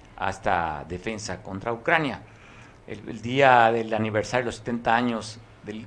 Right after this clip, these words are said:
de, del líder Putin, pues le mandan a dinamitar, a volar el puente más largo de Europa. Veinte kilómetros tiene para conectar esta región de Crimea, que se apoderó de manera ilegal de un territorio de Ucrania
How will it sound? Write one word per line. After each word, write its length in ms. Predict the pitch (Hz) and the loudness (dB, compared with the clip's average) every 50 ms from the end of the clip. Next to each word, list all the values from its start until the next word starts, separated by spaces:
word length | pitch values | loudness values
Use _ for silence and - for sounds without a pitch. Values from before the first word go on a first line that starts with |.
| 110 | -14
de, 580 | 110 107 101 101 104 101 101 98 98 95 98 - - | -14 -12 -10 -8 -6 -6 -6 -6 -6 -8 -8 -10 -10
del 360 | 107 101 92 101 101 98 95 | -12 -8 -8 -6 -8 -8 -8
líder 320 | 104 123 127 117 117 - 101 | -8 -8 -6 -6 -6 -8 -8
Putin, 520 | - - 156 165 165 170 180 185 185 180 - - - - - - - - - - - | -10 -8 -8 -6 -4 -4 -4 -4 -4 -6 -10 -16 -20 -20 -20 -20 -20 -20 -20 -20 -18
pues 180 | - 104 104 101 | -16 -14 -14 -12
le 160 | 104 107 104 | -10 -8 -8
mandan 480 | 101 101 117 147 175 180 175 170 156 147 | -4 -2 -2 -2 -2 -2 -2 -4 -2 -2
a 60 | 135 | -4
dinamitar, 560 | 123 120 113 110 110 107 107 107 - 127 131 | -6 -6 -8 -8 -8 -8 -8 -6 -4 -2 0
a 80 | 127 123 | 0 0
volar 560 | 113 104 107 110 123 139 147 156 - - - - - - - - - - - | -2 -2 -2 0 0 0 0 -2 -6 -14 -20 -20 -20 -20 -20 -20 -20 -18 -14
el 140 | - 104 101 | -14 -14 -14
puente 460 | 104 - - 127 135 139 135 147 131 | -12 -6 -4 -2 -2 -2 -2 -2 0
más 320 | 117 117 127 143 139 - | 2 4 2 2 2 0
largo 400 | 131 113 117 123 139 131 127 120 | -2 2 2 2 2 0 -4 -4
de 100 | 107 104 | -4 -4
Europa. 540 | 98 95 95 107 117 139 147 - 127 101 87 - - - - - | -4 -6 -6 -4 -6 -6 -4 -4 -6 -6 -6 -8 -14 -18 -16 -8
Veinte 440 | 110 98 143 160 175 165 - 151 135 | -4 -2 -2 -2 -2 -4 -6 -8 -10
kilómetros 580 | - - 113 110 135 151 143 117 - 113 - | -10 -10 -8 -6 -6 -4 -6 -6 -8 -8 -10
tiene 320 | - - 127 123 123 117 117 - | -8 -6 -6 -6 -6 -8 -8 -8
para 220 | - - 120 120 117 | -4 -2 -2 -2 -2
conectar 460 | - 110 104 104 101 - - 120 123 | -4 -6 -6 -8 -6 -4 -2 -2 -2
esta 200 | 120 - - 113 | -2 -2 -4 -4
región 440 | 110 101 101 98 - 117 113 117 117 | -4 -4 -8 -8 -8 -6 -6 -6 -6
de 100 | 110 104 | -8 -10
Crimea, 520 | - - 98 101 107 120 123 117 117 - - - - - - - - - - - | -12 -12 -8 -6 -4 -2 -2 -4 -4 -6 -10 -18 -20 -20 -20 -20 -20 -20 -20 -14
que 120 | - - 123 | -10 -8 -6
se 120 | - 151 | -4 -4
apoderó 380 | 135 - - 120 110 104 113 120 | -2 -2 0 0 2 2 2 2
de 100 | 120 110 | 0 -2
manera 280 | 98 95 104 113 117 | -2 -4 -6 -6 -8
ilegal 480 | 117 101 95 95 87 104 110 107 110 - - - - - - - - - - - - - | -8 -8 -8 -8 -4 -2 -2 -2 -4 -6 -14 -20 -20 -20 -20 -20 -20 -20 -20 -20 -20 -18
de 120 | - - 110 | -14 -14 -10
un 80 | 110 | -8
territorio 520 | 113 127 110 104 95 - - 110 110 113 104 | -4 -4 -4 -4 -4 -4 -4 -2 0 0 -2
de 220 | 92 92 90 87 | -2 -2 -4 -4
Ucrania 580 | - - - - 104 104 107 107 104 98 95 | -4 -6 -6 -4 -4 -2 -2 -4 -6 -6 -8